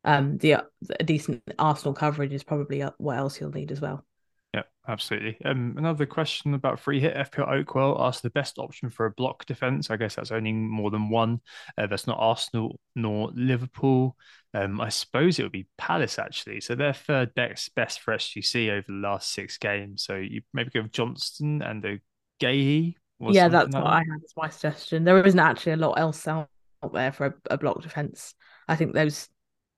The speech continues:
Speaker 1: that it's just that it's the strength of the fixture against Everton that, that makes it Palace. And I, I can't really see a lot else, um,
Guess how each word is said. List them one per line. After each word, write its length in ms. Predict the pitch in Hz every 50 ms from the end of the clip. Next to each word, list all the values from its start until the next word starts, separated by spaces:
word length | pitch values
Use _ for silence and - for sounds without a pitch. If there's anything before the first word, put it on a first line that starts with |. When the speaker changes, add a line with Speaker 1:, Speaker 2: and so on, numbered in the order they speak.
| -
Speaker 1:
that 160 | - 165 - - -
it's 180 | - 180 170
just 180 | - 180 170 -
that 220 | 175 165 151 - -
it's 120 | - 175 -
the 80 | 175
strength 280 | 160 - 180 156 165 170
of 60 | 160
the 60 | 160
fixture 280 | - 170 - - - 170
against 240 | 165 160 147 165 175
Everton 340 | 160 156 151 147 - 143
that, 120 | 147 - - _ -
that 160 | - 160 156 139
makes 220 | 156 135 - -
it 60 | 139
Palace. 340 | - - 156 151 147 147 -
And 80 | 160 156
I, 100 | 156 - - _ _ _ _ _ _ _ -
I 60 | 170
can't 300 | 175 - 185 170 165 165
really 180 | 170 170 165 156
see 140 | 160 - 160
a 80 | 151
lot 200 | 156 170 - - -
else, 480 | - 156 160 170 170 - - - - - - -
um, 520 | 147 151 151 151 147 147 151 147 143 147